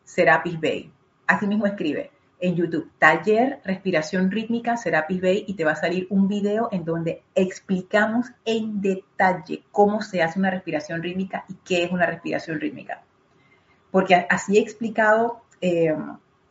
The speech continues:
como que, que me faltarían formas de, de, de mostrarte cómo es que se hace, porque es un poco largo, pero en el video se explica súper bien. Tampoco es un video tan largo, ¿no? Tampoco es que,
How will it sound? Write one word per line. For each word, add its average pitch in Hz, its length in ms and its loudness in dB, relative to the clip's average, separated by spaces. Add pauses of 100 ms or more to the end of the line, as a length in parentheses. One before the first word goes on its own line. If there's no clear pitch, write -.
(480)
como 185 200 4
que, 165 220 2
que 185 100 -4
me 170 100 -4
faltarían 185 600 2
formas 214 300 2
de, 170 220 -2
de, 165 180 2
de 170 120 -4
mostrarte 170 480 -2
cómo 196 160 0
es 208 60 -4
que 170 100 -6
se 160 180 -4
hace, 175 180 0
porque 156 240 -10
es 156 60 -6
un 180 120 -2
poco 170 240 -4
largo, 156 440 -2
pero 170 120 0
en 165 80 -2
el 156 120 -2
video 185 360 0
se 196 120 -10
explica 180 360 -4
súper 185 320 -2
bien. 170 160 -4
Tampoco 180 300 4
es 233 80 6
un 208 60 0
video 208 260 6
tan 170 200 4
largo, 165 280 4
¿no? 175 300 -2
Tampoco 190 320 6
es 226 100 2
que, 175 180 -8